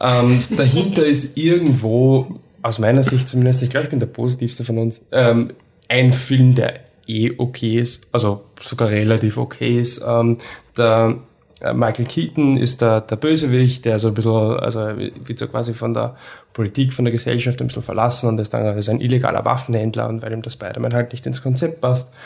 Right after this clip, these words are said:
wird das dann halt quasi sein, sein, sein Konterpart. Und, ähm,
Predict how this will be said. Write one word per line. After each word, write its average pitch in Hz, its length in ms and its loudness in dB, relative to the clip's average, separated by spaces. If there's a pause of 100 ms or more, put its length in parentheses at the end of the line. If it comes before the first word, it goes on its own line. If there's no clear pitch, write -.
(240)
wird 123 160 -4
das 113 100 -2
dann 110 100 2
halt 104 140 -2
quasi 104 220 -8
sein, 98 400 -2
sein, 107 400 -6
sein 120 640 -8
Konterpart. 123 640 -2 (560)
Und, 110 540 2
ähm, 113 580 2